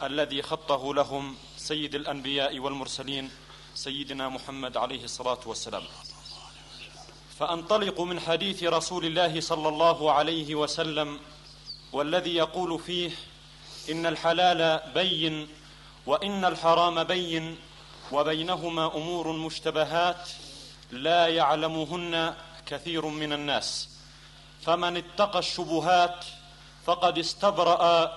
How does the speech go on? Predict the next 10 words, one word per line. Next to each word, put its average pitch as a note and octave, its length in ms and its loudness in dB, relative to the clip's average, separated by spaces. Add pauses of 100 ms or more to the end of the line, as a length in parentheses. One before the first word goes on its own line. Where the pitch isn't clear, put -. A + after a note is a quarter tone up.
(140)
لدينه D#3+ 800 -2
وعرضه، D3+ 460 4 (720)
ومن F3 400 4
وقع E3+ 760 6
في - 120 -14
الشبهات D#3+ 760 0 (440)
فقد E3+ 300 4
وقع D#3+ 340 8
في C3+ 100 0
الحرام". A2+ 440 0